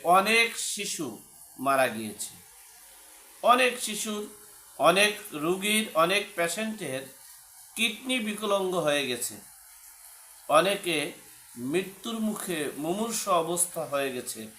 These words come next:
খাবার স্যালাইনের জন্য। সুতরাং আমাদের সকলের খাবার স্যালাইনের বিধি বিধান মেনে চলতে হবে।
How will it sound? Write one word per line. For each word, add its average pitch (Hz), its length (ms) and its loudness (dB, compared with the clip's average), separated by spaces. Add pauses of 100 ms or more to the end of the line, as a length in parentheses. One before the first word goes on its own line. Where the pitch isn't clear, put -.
(320)
খাবার 160 440 8
স্যালাইনের 127 540 -2 (460)
জন্য। 110 300 -2 (720)
সুতরাং 214 480 6
আমাদের 180 360 4
সকলের 180 540 -4 (480)
খাবার 151 460 6
স্যালাইনের 143 560 2
বিধি 131 400 -4 (140)
বিধান 127 340 -2 (380)
মেনে 127 280 -2
চলতে 117 440 -4
হবে। 170 360 -4